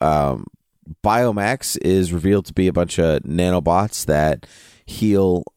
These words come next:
Jack's hand when he cuts into it with the knife ski. Uh, and everyone's like, Ooh, did no one, did no, oh, what was that mo-, what was that Stephen, oh shoot, now I can't remember. There was a Stephen King book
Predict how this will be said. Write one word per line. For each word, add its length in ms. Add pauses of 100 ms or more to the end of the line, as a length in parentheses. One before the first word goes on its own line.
Jack's 400
hand 380
when 200
he 160
cuts 380
into 320
it 120
with 200
the 100
knife 280
ski. 360 (540)
Uh, 340
and 120
everyone's 300
like, 160 (100)
Ooh, 760 (400)
did 180
no 220
one, 420 (340)
did 160
no, 140
oh, 160
what 180
was 160
that 140
mo-, 120
what 220
was 120
that 180 (200)
Stephen, 400
oh 80
shoot, 200
now 140
I 40
can't 220
remember. 300 (280)
There 80
was 120
a 40
Stephen 360
King 240
book 340